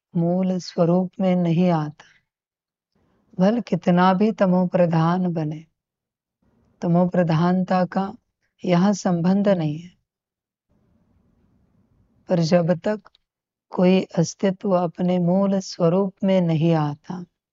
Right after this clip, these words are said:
तब तक परमात्मा की पहचान नहीं मिलेगी। आप नहीं समझ पाओगे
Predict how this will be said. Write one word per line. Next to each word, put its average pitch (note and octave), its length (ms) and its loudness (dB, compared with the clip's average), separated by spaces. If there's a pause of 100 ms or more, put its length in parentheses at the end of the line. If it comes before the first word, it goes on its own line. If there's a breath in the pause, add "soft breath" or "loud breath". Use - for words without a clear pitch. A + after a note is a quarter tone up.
(600)
तब E3+ 220 0
तक F#3+ 240 -6 (640)
परमात्मा F3 760 2
की F3+ 200 -4
पहचान D#3 840 -4 (600)
नहीं E3 360 4
मिलेगी। D#3 840 -4 (2250)
आप F#3 160 -2
नहीं G3+ 220 2
समझ G#3+ 380 -4
पाओगे D#3 760 -4